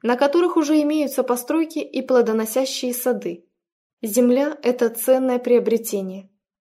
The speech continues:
При наших санаториях должны быть земельные наделы. Часть их можно использовать для строительства домов, в которых будут жить сотрудники санатория,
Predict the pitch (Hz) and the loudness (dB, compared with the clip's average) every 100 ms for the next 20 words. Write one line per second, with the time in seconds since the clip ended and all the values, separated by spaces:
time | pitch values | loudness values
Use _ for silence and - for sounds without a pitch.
0 | _ - 269 262 262 247 233 233 233 226 | _ -2 2 2 0 -2 -2 -2 -2 0
1 | 302 277 220 214 226 240 294 254 202 233 | 2 2 2 2 2 2 0 0 0 2
2 | 247 247 240 240 254 208 202 180 180 - | 4 4 4 4 2 0 -2 -4 -10 -16
3 | _ _ _ _ _ _ - 349 349 254 | _ _ _ _ _ _ -2 0 0 -4
4 | - 233 233 226 226 302 302 247 214 208 | 0 0 2 0 0 0 0 2 0 -2
5 | - 233 247 240 208 - 202 202 214 285 | 0 2 4 2 -2 -4 -2 0 -2 -4
6 | - _ _ _ _ 285 277 277 254 214 | -8 _ _ _ _ 0 2 2 2 0
7 | 262 247 226 247 - 240 247 226 220 233 | 0 0 -2 -2 -2 -2 -2 -2 -2 -4
8 | 226 233 233 233 226 220 214 | -2 -2 -2 0 0 0 -8